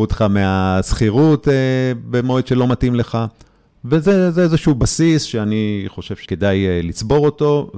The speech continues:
ורק לאחר מכן לפנות את ההון לנושא של השקעות, אה, בשוק ההון, או השקעה, או למנף אותו, אפשר למנף את ה-, את הבית על ידי משכנתא הפוכה, מה שנקרא, זה בסדר. אבל קודם כל שיהיה את הנכס, אה, הבסיסי, וזה גם רוב הלקוחות שלי, אה, בקו הזה.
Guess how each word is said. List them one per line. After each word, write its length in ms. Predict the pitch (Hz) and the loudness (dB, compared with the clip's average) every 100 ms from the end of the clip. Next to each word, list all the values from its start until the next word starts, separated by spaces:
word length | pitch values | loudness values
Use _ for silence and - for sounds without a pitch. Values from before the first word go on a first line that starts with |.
| 82 | -10
ורק 680 | 92 92 92 90 90 104 107 | -6 -6 -6 -6 -6 -6 -4
לאחר 260 | 95 139 | -4 -2
מכן 300 | 131 - 107 | -2 -2 -2
לפנות 400 | 98 - 98 98 | -2 -2 -2 -2
את 120 | 101 | 0
ההון 380 | 95 123 127 117 - - _ _ 87 | 2 2 2 0 -6 -20 _ _ -8
לנושא 340 | 87 85 98 | -6 -6 -8
של 220 | - 92 | -8 -8
השקעות, 500 | 85 - 92 90 - | -10 -8 -8 -8 -8
אה, 300 | 90 87 85 | -6 -6 -6
בשוק 320 | 80 85 95 | -8 -12 -10
ההון, 360 | 92 123 123 101 | -6 -6 -6 -8
או 60 | 87 | -10
השקעה, 260 | - 82 | -12 -12
או 260 | 82 87 87 | -8 -8 -8
למנף 460 | 87 82 101 135 | -8 -6 -4 -4
אותו, 380 | 120 - 110 104 | -4 -2 0 0
אפשר 180 | 92 92 | -2 -2
למנף 300 | 85 87 82 | -2 -2 -4
את 80 | 98 | -4
ה-, 200 | 95 92 - | -4 -6 -8
את 60 | |
הבית 360 | 101 104 113 113 | -6 -6 -8 -8
על 100 | 117 | -8
ידי 140 | 117 120 | -8 -8
משכנתא 460 | 123 - 170 143 127 | -10 -10 -10 -6 -6
הפוכה, 500 | 131 127 139 190 165 | -6 -6 -2 0 2
מה 120 | 95 | 0
שנקרא, 420 | 90 82 - 78 | -2 -8 -8 -10
זה 100 | 87 | -8
בסדר. 400 | 92 - 147 85 - - - | -8 -4 -4 -6 -12 -20 -8
אבל 120 | 185 | -6
קודם 220 | 208 233 | -2 -2
כל 120 | 214 180 | -2 -4
שיהיה 200 | 151 147 | -2 -2
את 100 | 120 | -2
הנכס, 420 | 107 113 104 104 | -4 -4 -6 -6
אה, 140 | 92 | -6
הבסיסי, 420 | 92 - 123 208 180 | -6 -8 -8 -8 -8
וזה 140 | 151 | -8
גם 140 | 139 123 - 104 | -8 -10 -12 -4
רוב 200 | 117 117 | -2 0
הלקוחות 420 | 104 101 - 95 | -2 -4 -6 -4
שלי, 320 | 98 92 92 | -4 -4 -4
אה, 140 | 87 82 | -4 -6
בקו 220 | 85 98 87 | -6 -4 -2
הזה. 260 | 85 82 | -4 -4